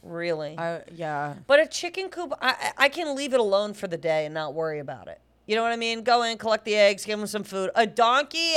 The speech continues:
Speaker 1: I'm like, do I let it inside? Like,
Speaker 2: I mean,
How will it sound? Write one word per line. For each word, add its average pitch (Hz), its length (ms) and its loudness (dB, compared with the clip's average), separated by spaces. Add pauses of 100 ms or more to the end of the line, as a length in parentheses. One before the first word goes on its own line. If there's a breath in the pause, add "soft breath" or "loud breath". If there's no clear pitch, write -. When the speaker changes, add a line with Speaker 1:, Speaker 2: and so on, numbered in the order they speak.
(100)
Speaker 1:
I'm 233 280 -2
like, 220 380 4
do 208 80 -2
I 185 80 4
let 196 200 4
it 294 100 6
inside? 294 720 4
Like, 208 340 4 (4000 soft breath)
Speaker 2:
I 233 100 2
mean, 254 240 -6